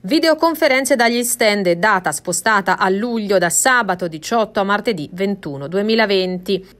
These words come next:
Così Oro Arezzo, al tempo del coronavirus, il più grande appuntamento fieristico del settore dell'oreficeria, che doveva svolgersi in primavera all'Arezzo Fiere Congressi.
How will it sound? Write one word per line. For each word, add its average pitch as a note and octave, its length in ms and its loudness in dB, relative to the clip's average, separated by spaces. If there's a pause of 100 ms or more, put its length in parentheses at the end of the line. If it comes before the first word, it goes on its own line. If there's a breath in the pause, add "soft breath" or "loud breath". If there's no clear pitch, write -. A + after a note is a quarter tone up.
(100)
Così C4 420 2
Oro A3 240 2
Arezzo, G#3+ 460 2
al D3 100 -4
tempo G#3+ 340 -2
del F#3+ 140 0
coronavirus, G3+ 720 -2
il F3+ 120 -2
più E3+ 120 -6
grande G3+ 400 0
appuntamento F3+ 640 -6
fieristico F#3+ 580 -4
del E3 140 -2
settore G3 400 -4
dell'oreficeria, G#3 920 0 (460 loud breath)
che - 100 -2
doveva C#4+ 280 4
svolgersi B3+ 580 2
in A#3+ 120 -2
primavera G#3 580 0
all'Arezzo F#3 400 -2
Fiere G3+ 260 0
Congressi. F3 840 -2